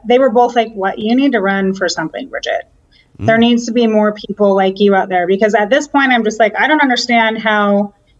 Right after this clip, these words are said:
Speaker 1: the Liquor Control Board, the state health department, and L and I has so much power to inflict so much fear into people that," you know,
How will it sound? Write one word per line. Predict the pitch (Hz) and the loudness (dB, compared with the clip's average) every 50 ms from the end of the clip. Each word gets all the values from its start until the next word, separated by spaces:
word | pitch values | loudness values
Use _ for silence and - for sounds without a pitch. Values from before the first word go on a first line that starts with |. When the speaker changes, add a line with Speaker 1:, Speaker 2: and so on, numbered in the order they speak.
| _ _ - | _ _ 2
Speaker 1:
the | 214 214 208 196 | 2 2 4 2
Liquor | 208 226 220 262 254 | 2 0 0 0 -2
Control | 247 240 226 220 226 233 226 214 | 0 0 -2 2 2 2 2 4
Board, | 214 220 220 214 214 214 208 208 | 4 4 4 4 4 2 0 -2
the | 202 | -4
state | 202 - 226 220 214 214 | -2 -2 -2 -2 0 0
health | 214 208 208 | -2 -2 -2
department, | - 196 - 208 202 196 - 196 196 202 202 196 196 - - - | -2 -4 -2 -2 -2 -2 -2 -2 0 0 0 0 -2 -4 -2 0
and | 226 208 208 202 190 196 202 | 0 2 2 2 0 0 0
L | 208 220 226 233 | 2 2 2 4
and | 226 220 | 2 2
I | 214 208 | 0 0
has | 208 202 190 185 - - | 0 -2 -2 -4 -4 -4
so | - 233 220 | -2 0 0
much | 220 214 214 208 - - | 0 0 -2 -4 -6 -10
power | - - - 196 196 202 196 190 185 185 185 - _ _ _ _ _ _ _ _ _ _ _ _ _ _ _ _ _ _ _ | -8 -4 -2 0 2 2 2 0 0 -2 -4 -6 _ _ _ _ _ _ _ _ _ _ _ _ _ _ _ _ _ _ _
to | - - 247 240 233 233 226 220 208 214 - _ _ _ _ _ _ _ _ _ | -4 0 2 4 4 4 4 2 -2 -4 -8 _ _ _ _ _ _ _ _ _
inflict | - 240 233 233 - - 269 277 285 285 | -2 -2 -2 -2 -2 -2 -2 -2 -2 -2
so | - - - 302 285 | -6 -6 -2 0 0
much | 269 240 214 - - - - - _ | 0 0 -2 -4 -8 -12 -16 -18 _
fear | - 226 226 220 202 208 214 175 170 - - _ _ _ _ _ _ _ _ - | 0 2 2 4 2 2 0 -2 -4 -6 -10 _ _ _ _ _ _ _ _ -2
into | 226 208 220 208 | 0 0 0 -2
people | - - 247 233 247 240 220 | 0 -2 0 2 2 2 2
that," | 214 214 208 202 - - - _ _ _ _ _ - | 2 0 0 -2 -2 -6 -8 _ _ _ _ _ 0
you | 247 | 0
know, | 247 247 240 233 247 | 2 2 0 0 -2